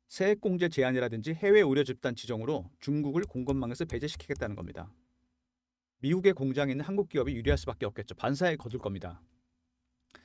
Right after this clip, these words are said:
자, 그리고 뭐 매출 이런 것도 크게 늘었지만 에스케이온이나 엘지 에너지 솔루션의 최대 공급사고요. 수주 잔고 자체도 두 자릿수 이상 십구점이 프로씩 성장하고 있습니다.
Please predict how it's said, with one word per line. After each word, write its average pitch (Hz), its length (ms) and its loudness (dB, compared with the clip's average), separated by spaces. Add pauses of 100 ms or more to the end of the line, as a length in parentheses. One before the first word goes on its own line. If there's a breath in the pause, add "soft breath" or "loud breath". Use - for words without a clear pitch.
(160 loud breath)
자, 139 140 2
그리고 139 440 2 (360)
뭐 117 140 -2
매출 156 320 2
이런 151 200 2
것도 143 280 -2 (160)
크게 - 220 -2
늘었지만 127 680 -2
에스케이온이나 127 720 -2
엘지 127 280 -4
에너지 127 220 -2
솔루션의 139 460 -4
최대 202 220 -2
공급사고요. 113 760 -4 (420)
수주 214 260 -8
잔고 139 240 -2
자체도 131 560 -4
두 - 100 -16
자릿수 139 280 0
이상 95 260 -10
십구점이 202 460 -4
프로씩 127 260 -6
성장하고 175 440 -2
있습니다. 87 440 -12